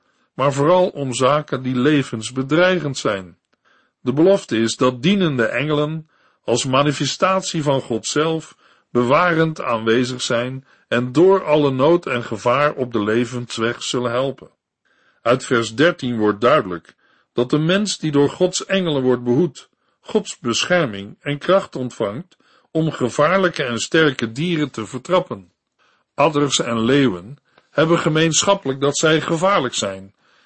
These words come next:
en vanuit een schuilplaats onverhoeds aanvallen.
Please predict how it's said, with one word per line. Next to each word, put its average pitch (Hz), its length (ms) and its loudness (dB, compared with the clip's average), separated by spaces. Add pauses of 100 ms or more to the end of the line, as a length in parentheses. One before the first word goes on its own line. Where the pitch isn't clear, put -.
(100)
en 127 140 0
vanuit 135 300 2
een 110 120 -2
schuilplaats 170 1000 0
onverhoeds 160 800 -2
aanvallen. 113 640 -4